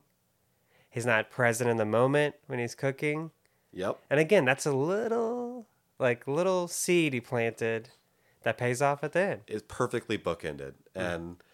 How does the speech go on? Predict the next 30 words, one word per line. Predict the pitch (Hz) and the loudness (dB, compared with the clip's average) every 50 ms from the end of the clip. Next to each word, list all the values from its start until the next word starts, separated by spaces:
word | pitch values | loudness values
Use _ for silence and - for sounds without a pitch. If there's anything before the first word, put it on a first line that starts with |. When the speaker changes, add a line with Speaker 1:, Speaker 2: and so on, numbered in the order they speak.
| _ _ _ _ _ _ _ _ _ _ - | _ _ _ _ _ _ _ _ _ _ -6
Speaker 2:
and, | 92 90 87 85 82 85 80 | -4 -2 -2 -4 -6 -4 -4
uh, | 87 85 85 87 82 | -4 -2 -2 -4 -4
I | 85 | -4
think | 104 - 151 135 | -2 -2 -2 -4
that, | 117 - | -4 -2
that | 107 98 95 95 - - _ _ _ _ _ _ _ _ _ _ _ _ _ _ - | 0 0 0 0 -2 -8 _ _ _ _ _ _ _ _ _ _ _ _ _ _ -12
you, | 92 90 92 | -12 -10 -6
you | 107 107 107 | -4 -2 0
get | 104 127 123 - | 2 2 2 2
that | 131 123 107 | 0 0 0
great | 113 110 104 98 | 0 -2 -2 -2
speech, | - - 104 90 90 85 - - - - | -4 -6 -4 -4 -4 -4 -6 -10 -8 -8
and | 101 95 95 | -6 -2 0
then | 101 101 104 104 104 104 110 - _ _ _ _ _ _ _ _ _ _ - | 0 0 0 -2 -4 -8 -10 -12 _ _ _ _ _ _ _ _ _ _ -18
you | - 101 95 95 95 98 95 95 95 95 98 - | -16 -12 -8 -6 -4 -4 -2 -2 -2 -4 -4 -4
immediately | 92 90 92 92 95 104 95 95 98 92 | -6 -6 -6 -4 -4 -4 -4 -6 -6 -8
cut | - - 101 98 - | -6 -6 -6 -6 -6
to | - | -6
him | 92 101 98 101 | -4 -4 -4 -4
back | 95 95 90 92 110 | -4 -4 -4 -4 -4
in | 110 | -4
the | 107 92 | -4 -2
Archies, | 82 85 87 - - 98 95 - | -2 -4 -6 -6 -10 -10 -8 -8
and | 101 98 | -6 -6
he's | 101 95 | -6 -6
giving | - 110 101 107 | -4 -2 -2 0
it | 113 123 | 0 0
his | 139 143 151 | 0 0 2
all. | 190 196 139 90 78 | 2 2 2 0 -2
He's, | 82 95 95 - - | -4 -8 -10 -10 -14